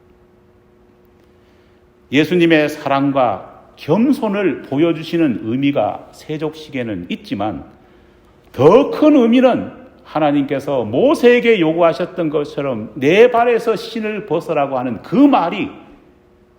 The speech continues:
주님의 입을 통해서 제자들에게도 그대로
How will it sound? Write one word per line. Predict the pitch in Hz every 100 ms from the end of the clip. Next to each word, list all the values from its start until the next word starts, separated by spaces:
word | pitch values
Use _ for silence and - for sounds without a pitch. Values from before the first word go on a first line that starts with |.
| _
주님의 | - 147 139 127 123
입을 | 147 139 135
통해서 | 110 98 90 82 87 82 - _ _ _ _ _
제자들에게도 | - 120 170 208 196 190 170 165 151 165 -
그대로 | - 113 123 113 87